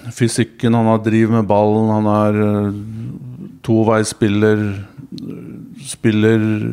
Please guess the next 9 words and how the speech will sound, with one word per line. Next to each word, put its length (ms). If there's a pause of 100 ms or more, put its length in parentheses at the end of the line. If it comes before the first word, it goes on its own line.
(180)
enkelt, 680
men 360
samtidig 460
kan 160
gjøre, 800 (880)
eh, 1120
ekstraordinære 640
ting. 340 (220)
Ehm, 360